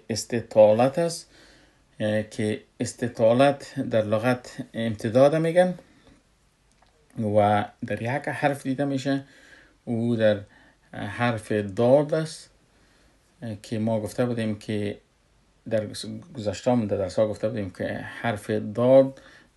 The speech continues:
بسیار مشکل است تلفظش برای بعضی، تا که خوب پرکتیس نباشه، ای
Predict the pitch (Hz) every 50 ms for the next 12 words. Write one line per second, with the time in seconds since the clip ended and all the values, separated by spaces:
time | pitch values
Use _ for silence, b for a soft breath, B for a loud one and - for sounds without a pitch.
0 | _ 120 110 - - - 120 117 110 101 110 104 95 - - - 131 131 131 127
1 | - - - _ - 131 120 123 120 - 135 127 131 131 120 - 123 117 123 113
2 | 120 120 110 120 117 123 127 127 143 151 151 147 B B B B B B B B
3 | B _ _ - 117 117 - - 117 - 127 120 - 117 107 98 - - 123 117
4 | - 123 120 117 113 107 104 - 110 104 104 - - _ _ - 101 98 - -
5 | - 120 107 104 101 98 92 - -